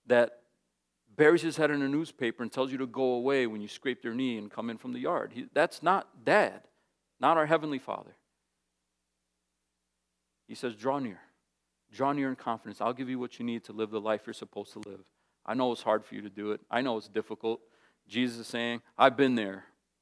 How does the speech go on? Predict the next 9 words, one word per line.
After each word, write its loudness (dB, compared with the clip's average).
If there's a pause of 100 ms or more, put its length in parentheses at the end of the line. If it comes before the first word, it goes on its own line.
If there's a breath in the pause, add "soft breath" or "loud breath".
(240)
I've 6
been 0
there. -6 (640)
Come 0
on. 4 (880)
Come -2
talk. 4 (1120)
Come -2
meet." -2